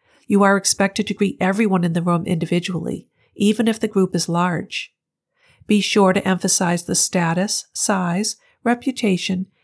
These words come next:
and wealth of your company. For the sake of saving face, the Chinese will seldom give a flat negative response to proposals made, even when they do not agree with it.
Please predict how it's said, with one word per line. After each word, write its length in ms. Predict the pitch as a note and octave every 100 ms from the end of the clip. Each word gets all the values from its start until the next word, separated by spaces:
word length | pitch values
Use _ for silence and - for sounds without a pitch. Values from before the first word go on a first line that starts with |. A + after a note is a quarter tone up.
| _
and 220 | A3 A#3
wealth 420 | A3 A#3 A#3 E3 -
of 140 | E3+
your 140 | F#3 -
company. 680 | - F3+ G3+ D3+ - E3+ _ _ _ _ _ _ _ _ _
For 140 | _ A3
the 120 | G#3+
sake 440 | G#3 - G3+ G3+
of 120 | - F3+
saving 420 | - G3 F#3+ F3
face, 640 | - A3+ G3 F#3 - - _ _ -
the 80 |
Chinese 480 | G3+ G#3 G#3 G3+ F#3+
will 120 | A3
seldom 540 | G#3 - G#3 A#3 A3 D#3+
give 180 | G3 F3+
a 60 |
flat 440 | F3 - F3+ F#3 G3+
negative 420 | F#3 F3 F3+ G3+
response 640 | G3 - E3+ D#3+ G#3+ - - _ -
to 80 |
proposals 720 | G3+ G3 - F#3 F3 F3 E3 -
made, 460 | F3 F#3+ - - _ _ _ _ _
even 340 | G#3+ A3 A#3
when 180 | A3 A3
they 100 | G3
do 120 | F#3
not 220 | F3+ F3
agree 280 | F3+ E3+ F3+
with 240 | E3+ C#3+ -
it. 160 | -